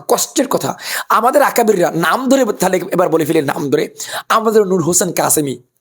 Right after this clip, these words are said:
রহিমাহুল্লাহ তাআলা, আমাদের ওয়াক্কাস সাহেব রহিমাহুল্লাহ তাআলা, আরও যারা আছে তাদেরকে আমি চিনি না, যাই, যাই হোক, নাম শুনেছি। তারা যারা বিএনপির জোটে ছিল, মানে, তারা কোন উদ্দেশ্যে বিএনপির জোটে ছিল? তারা কি চাইলে পারতো না বৃহত্তম ওলামায়ে কিরামকে এক প্ল্যাটফর্মে এনে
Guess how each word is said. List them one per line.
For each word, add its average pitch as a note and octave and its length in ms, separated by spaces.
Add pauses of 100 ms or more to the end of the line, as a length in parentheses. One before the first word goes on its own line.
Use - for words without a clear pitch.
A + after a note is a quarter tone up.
(400)
রহিমাহুল্লাহ D#3+ 540
তাআলা, C3 280 (220)
আমাদের G#3 260
ওয়াক্কাস G#3 360
সাহেব E3+ 200
রহিমাহুল্লাহ D#3 400
তাআলা, - 220 (180)
আরও F3+ 140
যারা G#3+ 200
আছে G3+ 140
তাদেরকে F#3+ 280
আমি F3+ 100
চিনি F3+ 180
না, D3+ 60
যাই, D3 140 (100)
যাই D3 160
হোক, D3+ 260
নাম C#3 140
শুনেছি। C#3 380 (380)
তারা A3+ 180
যারা A#3 180
বিএনপির F#3 540
জোটে D#3 200
ছিল, D#3 280 (840)
মানে, G3 120
তারা A#3+ 260
কোন E4 380
উদ্দেশ্যে D4 400
বিএনপির A3 320
জোটে E3 160
ছিল? C3 180 (420)
তারা G#3+ 180
কি C4 120
চাইলে G#3 340
পারতো A3 360
না G3 360 (120)
বৃহত্তম G3+ 640
ওলামায়ে G3 380
কিরামকে F3+ 420
এক - 300
প্ল্যাটফর্মে F3+ 560
এনে F#3 200